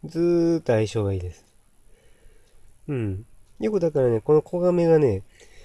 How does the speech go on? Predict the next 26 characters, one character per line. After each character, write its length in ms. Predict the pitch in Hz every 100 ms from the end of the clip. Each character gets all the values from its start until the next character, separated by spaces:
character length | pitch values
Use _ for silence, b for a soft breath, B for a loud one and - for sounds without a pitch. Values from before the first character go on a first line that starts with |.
| b b
よ 80 | 180
く 100 | 160
こ 140 | - 175
の 120 | 165
子 100 | 143
の 140 | 107
ね、 180 | 98 101
背 140 | - 143
中 200 | 143 143
の 100 | 135
上 80 | 131
に 60 |
乗 120 | 139
っ 20 | 139
て 140 | 151
る 60 | 127
時 160 | 101
が 60 | 107
よ 200 | 110 101
う 40 |
あ 40 | 95
る 60 |
ん 60 | 92
で 100 | 90
す 100 |
よ。 60 | 92